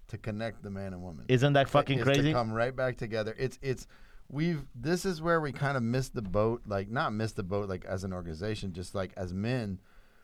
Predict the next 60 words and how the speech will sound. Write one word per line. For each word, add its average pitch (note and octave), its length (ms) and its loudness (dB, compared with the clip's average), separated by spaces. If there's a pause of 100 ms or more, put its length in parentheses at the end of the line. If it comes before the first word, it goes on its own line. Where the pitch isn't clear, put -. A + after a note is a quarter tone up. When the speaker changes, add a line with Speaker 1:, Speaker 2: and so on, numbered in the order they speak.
(220)
Speaker 1:
we, A#2+ 320 -4
we A2 140 -2
go B2+ 400 2
and A#2 80 -2
we G#2+ 100 -4
handle A#2+ 360 -4
our A2 100 0
pit. G#2+ 260 -8
We F#2 80 -10
go F#2 200 -4
into C3 180 -2
the A#2 100 -6
pit A2+ 380 -8
and F#2 80 -10
we F2 80 -8
handle A2 320 -4
the G#2 100 -8
shit G2 280 -8
there. F2+ 160 -4
Well, F2+ 160 -6
guess C#3 260 0
what? C3 240 2 (260)
Your G#2+ 120 -2
wife C3 340 2
is A#2 120 -8
co-creating B2+ 680 -2
that G#2+ 200 -4
pit B2 200 -4
with C3+ 220 0
you. F#2 220 -6
She E3 240 -2
lives E3+ 300 4
in F3 120 6
that D#3 220 2
pit D#3+ 160 0
with D3 180 -4
you. A#2+ 140 -4
Speaker 2:
For G2+ 160 -2
sure. B2 320 4
Speaker 1:
Even A3 320 4
if A3+ 160 2
you G#3+ 160 0
come G#3 260 4
out, G3 380 2 (760)
like, C#3 160 -2
how G3 300 4
fucked G#3 380 0
up G3+ 180 0
is D3 140 -2
it C#3 220 -2
if C3+ 160 -2
you C#3 120 -6
come F3 300 2
out F3+ 260 4
and C#3+ 100 -2
you C#3 60 -4
just C3 220 -6
leave D3+ 160 0
her D3+ 180 0
there? G2 300 -4